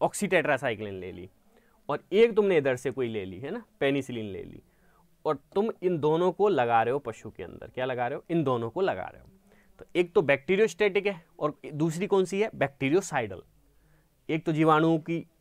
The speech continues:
वृद्धि को रोकती है और एक जीवाणु को मारती है। जब इन दोनों को साथ में लगाते हो तो क्या होगा? तो बहुत मज़ेदार चीज़ होगी। ये बीमारी को मारती है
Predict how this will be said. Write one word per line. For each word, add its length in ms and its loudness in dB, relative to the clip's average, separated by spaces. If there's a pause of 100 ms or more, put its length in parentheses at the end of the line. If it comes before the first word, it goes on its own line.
वृद्धि 300 0
को 120 6
रोकती 340 0
है 60 4
और 80 0
एक 80 -4
जीवाणु 380 -4
को 140 -4
मारती 420 -4
है। 100 -18 (560)
जब 200 4
इन 140 4
दोनों 280 8
को 120 6
साथ 280 6
में 100 4
लगाते 380 6
हो 180 0 (560)
तो 80 -4
क्या 140 0
होगा? 320 -4 (840)
तो 100 2
बहुत 260 -2
मज़ेदार 460 4
चीज़ 220 -14
होगी। 260 -14 (600)
ये 240 4
बीमारी 360 2
को 100 -2
मारती 400 0
है 80 -4